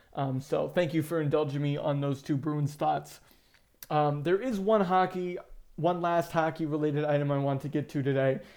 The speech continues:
It's actually a bit of sad news. Um, the U-, University of Maine's hockey coach, Red Gendron, passed away suddenly on Friday afternoon. Um, as you know, uh,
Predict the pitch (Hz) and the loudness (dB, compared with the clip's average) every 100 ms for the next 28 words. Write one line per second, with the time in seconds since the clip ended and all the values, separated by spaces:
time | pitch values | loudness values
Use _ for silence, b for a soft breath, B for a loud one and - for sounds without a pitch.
0 | B B 202 - 175 165 170 160 151 170 | B B -6 -4 -2 0 2 0 4 6
1 | 156 147 151 147 143 - - b b - | 6 4 0 -2 -4 -10 -20 b b -4
2 | 131 127 127 123 123 - _ _ _ _ | -2 0 -2 -4 -8 -12 _ _ _ _
3 | _ _ _ _ _ b b b 143 151 | _ _ _ _ _ b b b -2 0
4 | 156 165 147 175 160 151 165 151 147 143 | 0 -2 0 0 2 0 0 0 2 0
5 | 147 143 139 131 156 139 131 170 151 143 | 2 0 0 -4 0 0 0 -4 0 2
6 | 135 - 143 135 127 135 131 131 B B | 0 -2 -2 -2 -2 -2 -2 -6 B B
7 | B - 147 143 - 135 131 131 - 143 | B 0 0 0 -2 2 2 0 2 4
8 | 135 135 131 127 139 131 131 127 135 131 | 4 0 -2 -2 0 0 0 -2 -6 -4
9 | 131 123 127 - 123 120 196 151 _ _ | -4 -4 -8 -8 -8 -6 -8 -10 _ _
10 | _ _ _ _ - - 165 156 151 147 | _ _ _ _ -10 2 4 4 2 0
11 | 147 143 143 131 b b b b b b | 2 2 0 -4 b b b b b b
12 | _ _ 139 131 127 | _ _ 0 2 2